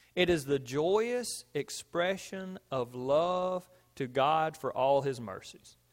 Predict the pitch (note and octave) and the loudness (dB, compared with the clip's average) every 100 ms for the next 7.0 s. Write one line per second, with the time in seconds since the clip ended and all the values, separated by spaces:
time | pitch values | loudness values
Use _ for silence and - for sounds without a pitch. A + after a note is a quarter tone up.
0 | _ _ D#3+ E3+ D#3+ D#3+ D3 C#3+ - - | _ _ 4 4 6 4 4 2 -4 -6
1 | - A#3 F#3 E3 - - - D3 C3 C3 | -2 0 2 -2 -4 -14 -4 -4 -4 0
2 | D3+ D3+ A#2 - D#2+ E2 - _ _ _ | 2 2 -2 -10 -14 -14 -20 _ _ _
3 | D#3 D3 F3+ A#3 C#4+ B3 F#3 D#3+ F3 A#3 | -6 2 4 6 4 2 0 0 0 0
4 | A#3 - G#3 G3+ F3+ F3 F3 E3 D3+ D3+ | -2 -2 -2 -2 -4 2 6 6 4 4
5 | G#3 C#4 - G#3 - F3+ G3+ F3+ D3 F3 | 6 6 4 0 2 2 4 2 0 -2
6 | E3+ E3 - C3 C3 E3+ G#3 C3 C#3+ G3 | -2 -4 -4 -4 -4 -8 -6 -4 -4 -8